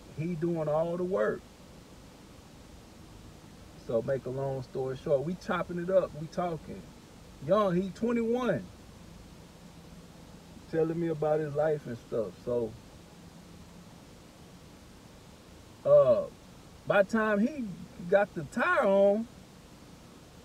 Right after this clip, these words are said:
roadside assistant barely pulling up. Like, "We got it, we good." So, I'm like, "Man," I tried to pay him.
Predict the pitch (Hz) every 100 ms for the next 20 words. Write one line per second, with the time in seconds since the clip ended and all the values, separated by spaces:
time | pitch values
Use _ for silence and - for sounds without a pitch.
0 | - - - - - - 175 196 180 202
1 | 196 190 - 285 - 175 190 190 - 226
2 | 226 254 220 - - - - - - -
3 | - 120 139 160 127 117 120 - 107 117
4 | 113 117 117 - - - - - - -
5 | - - 127 120 92 - - - - -
6 | - - - - - - - - - -
7 | - - - - - - - - - -
8 | - - 185 185 127 - - 139 156 151
9 | 143 151 - - - - - - - -
10 | - - - - - - - - - -
11 | - - - - 147 - 131 101 87 170
12 | 254 269 113